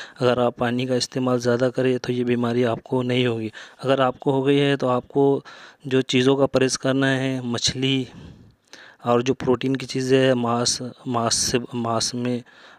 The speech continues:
मांस हो गया, गोश्त हो गया, इसका इस्तेमाल ना करें और दूध का इस्तेमाल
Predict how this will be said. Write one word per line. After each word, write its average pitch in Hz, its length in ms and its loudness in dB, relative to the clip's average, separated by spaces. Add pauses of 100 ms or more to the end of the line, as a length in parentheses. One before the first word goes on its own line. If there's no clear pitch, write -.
(100)
मांस 113 300 2
हो 120 80 2
गया, 123 140 4
गोश्त 120 360 2
हो 123 60 0
गया, 123 160 4
इसका 113 300 2
इस्तेमाल 123 380 0
ना 127 140 -2
करें 127 300 0
और 120 140 -6
दूध 120 220 -2
का - 160 -2
इस्तेमाल 127 460 0